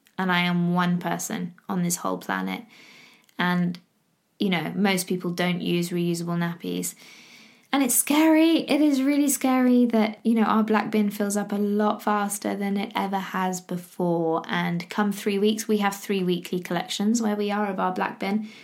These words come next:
Come three weeks and our bin is only just shutting. Um, and Amandine doesn't go through that many nappies either.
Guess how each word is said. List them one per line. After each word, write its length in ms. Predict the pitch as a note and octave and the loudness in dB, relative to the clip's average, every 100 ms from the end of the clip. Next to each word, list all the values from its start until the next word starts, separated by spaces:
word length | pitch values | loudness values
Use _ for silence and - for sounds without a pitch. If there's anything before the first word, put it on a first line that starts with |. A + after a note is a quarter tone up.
| - | -8
Come 240 | - G#3 | -4 -2
three 220 | G#3 G3+ | -2 -2
weeks 320 | G3 G3 - - | -2 -2 -4 -4
and 160 | F3+ | -4
our 220 | F3+ F3 | 0 0
bin 480 | F3 F3+ F3 F3 F3 _ | 0 -2 0 -2 -4 _
is 300 | F3+ E3+ - - - | -4 -2 -4 -8 -8
only 460 | F#3+ F#3 F3+ - F3 | -4 -2 -2 -4 -6
just 500 | - - - - - | -6 -2 -2 -4 -4
shutting. 600 | - - - - G3 F3+ - - - - - - | -4 -4 -4 -6 -4 -6 -10 -16 -16 -20 -10 -2
Um, 600 | F#3+ F3+ F3+ F3 F3 - _ _ - _ _ - - _ _ | 2 2 2 2 0 -4 _ _ -20 _ _ -20 -20 _ _
and 300 | G3+ G#3 G#3 - - | 0 2 0 -2 0
Amandine 420 | G#3 G#3+ G3 G3 | 4 4 4 2
doesn't 220 | G3+ G3+ | 0 0
go 140 | F#3+ F#3+ | -2 -4
through 220 | - F#3+ | -4 -2
that 220 | F#3+ - | -2 -2
many 200 | F#3+ F#3+ | 0 0
nappies 420 | F#3 F#3 F#3 F3+ | 0 -2 -2 -2
either. 380 | F#3+ F#3+ E3+ E3 | -2 -2 -4 -6